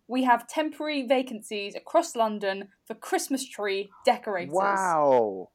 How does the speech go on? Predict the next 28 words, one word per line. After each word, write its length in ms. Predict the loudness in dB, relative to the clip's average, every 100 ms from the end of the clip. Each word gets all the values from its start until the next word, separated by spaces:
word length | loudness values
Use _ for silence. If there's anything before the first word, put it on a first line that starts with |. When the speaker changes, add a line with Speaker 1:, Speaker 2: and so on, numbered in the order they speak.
| -12
Speaker 1:
The 60 |
company 540 | 4 4 4 0 0 -2
has 160 | -2
been 140 | -2 0
trading 440 | 2 0 -2 -8
for 80 | -12
twenty-five 540 | -6 -4 2 2 2
years 500 | 0 0 2 0 -2 -4
and 180 | -2 -2
it's 160 | -8
known 400 | 0 4 4 0 -8
throughout 360 | 2 4 4
the 60 | 2
capital 640 | -2 -4 -4 -6 -2 -2
for 140 | -4 -8
its 140 | -10
quality 420 | -6 -2 -2 -4
service. 680 | -10 2 4 4 2 -2 -6 -14 _ -20 _
Um, 260 | 2 2 0
the 100 | -8
role 680 | 2 8 10 8 6 0 -6 _ _
will 180 | -2 -2
involve 560 | 2 6 6 4 0 -6
you 300 | -12 -10 -12 -2
dropping 560 | 0 0 -2 -6 -6 2
off 420 | 4 4 -6 -20 -6
Christmas 400 | -4 -4 -10 -10
trees, 560 | -6 -6 -6 -8 -10